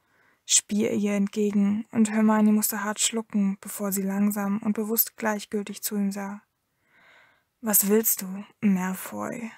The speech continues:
fragte sie und sprach seinen Namen dabei aus, als wäre er etwas, das sehr schlecht schmeckte. Draco musterte sie einen Moment lang, und kurz wirkte sein Blick anders, beinahe warm,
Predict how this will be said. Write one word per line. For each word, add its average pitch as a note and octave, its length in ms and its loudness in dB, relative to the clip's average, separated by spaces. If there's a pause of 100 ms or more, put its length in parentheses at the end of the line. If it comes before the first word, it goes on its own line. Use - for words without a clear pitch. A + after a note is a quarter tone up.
(140)
fragte F#3+ 520 -4
sie G3 160 0
und F#3+ 120 2
sprach G3+ 360 0
seinen G3 240 2
Namen G3 260 2
dabei G3 320 -4
aus, G3+ 340 0 (420)
als G3 260 0
wäre A3 280 0
er G3 220 -6
etwas, G3 460 -8
das G#3 240 -6
sehr G#3+ 180 -4
schlecht - 340 -10
schmeckte. G#3 600 -6 (1400)
Draco B3+ 400 2
musterte A3+ 540 0
sie G#3 180 -4
einen G3+ 200 0
Moment G3 400 0
lang, G3 420 -2 (160)
und G#3 180 2
kurz - 460 -4
wirkte B3+ 280 -4
sein A3+ 220 2
Blick A3+ 240 -6
anders, G3 600 -2 (100)
beinahe G3+ 640 0
warm, G3+ 400 -2